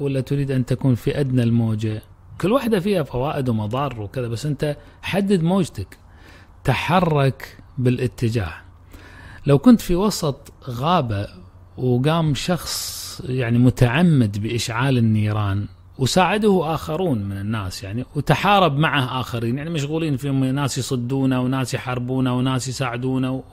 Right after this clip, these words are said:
وهو يشعل وأشعل النيران، النار مستمرة.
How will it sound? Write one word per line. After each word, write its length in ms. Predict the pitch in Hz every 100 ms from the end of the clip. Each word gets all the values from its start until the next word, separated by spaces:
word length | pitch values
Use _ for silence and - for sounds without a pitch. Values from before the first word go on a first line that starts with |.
| -
وهو 220 | 175 175
يشعل 460 | 196 - 135 131 127
وأشعل 440 | - 175 131 131
النيران، 580 | 120 113 117 160 113 120 - - - - - - - -
النار 240 | 135 196 214
مستمرة. 720 | 160 - 135 147 175 123